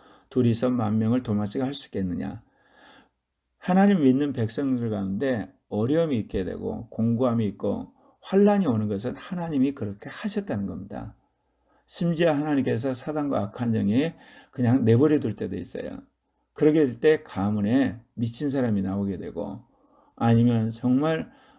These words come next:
어, 가문에 있어서 이혼을 하고 파산한 사람이 나오기까지 해요. 그건 뭐냐? 믿는 사람이, 그리고 하나님께서 그 가문에 아브라함처럼 부르신 사람이 사명을 감당 못할 때 주위 사람들에게 하나님께서 그런 엄청난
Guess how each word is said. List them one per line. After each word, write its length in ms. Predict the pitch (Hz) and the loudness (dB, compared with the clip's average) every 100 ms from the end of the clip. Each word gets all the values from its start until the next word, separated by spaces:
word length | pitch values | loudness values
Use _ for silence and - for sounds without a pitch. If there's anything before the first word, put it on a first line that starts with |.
| - | -4
어, 440 | 113 110 101 101 | 0 0 0 -2
가문에 420 | 107 120 123 120 | -2 0 2 2
있어서 640 | 107 101 98 - 104 95 - | 0 -2 -4 -4 -4 -6 -6
이혼을 420 | 117 117 123 117 107 | 0 2 4 2 0
하고 240 | 101 107 | -2 -6
파산한 480 | - 190 180 165 139 | -4 -4 -2 -4 -4
사람이 300 | 123 101 92 | -4 -2 -2
나오기까지 720 | 85 92 107 101 90 - - | -4 -4 -6 -6 -12 -10 -12
해요. 280 | - - - _ | -12 -14 -18 _
그건 300 | - 135 117 | 0 2 4
뭐냐? 440 | 95 95 110 98 101 _ _ - | 2 0 0 -2 -6 _ _ 0
믿는 300 | 127 151 139 | 2 2 0
사람이, 580 | 123 104 95 95 98 - _ _ _ _ _ _ | -2 -4 -4 -4 -4 -8 _ _ _ _ _ _
그리고 480 | 143 131 143 131 - - _ | 2 4 4 2 -6 -20 _
하나님께서 600 | - 170 165 143 127 113 | -6 -2 -2 0 0 -2
그 140 | 104 110 | -4 -8
가문에 540 | 110 101 104 107 110 - | -4 -2 -2 -2 -4 -6
아브라함처럼 760 | 101 107 123 113 117 117 202 | -4 -2 -2 -2 -4 -4 -6
부르신 460 | - 135 117 117 107 | -4 -6 -4 -2 -4
사람이 440 | 113 120 113 101 | -4 -4 -2 -4
사명을 440 | 104 160 160 147 110 | -4 -6 -4 -4 -2
감당 360 | 107 110 98 | -2 -2 -2
못할 360 | 95 104 104 - | -2 -2 -4 -2
때 300 | 95 95 87 _ _ _ _ | -4 -4 -6 _ _ _ _
주위 300 | - 151 160 | -2 4 4
사람들에게 600 | 160 160 151 131 117 117 | 2 -2 0 0 0 -2
하나님께서 720 | 127 117 131 123 113 107 101 101 | -4 -4 -4 -2 -2 -4 -6 -8
그런 340 | 107 113 - - | -6 -4 -4 -4
엄청난 920 | 101 139 - 165 151 110 123 117 | -6 -6 -6 -4 -2 2 2 0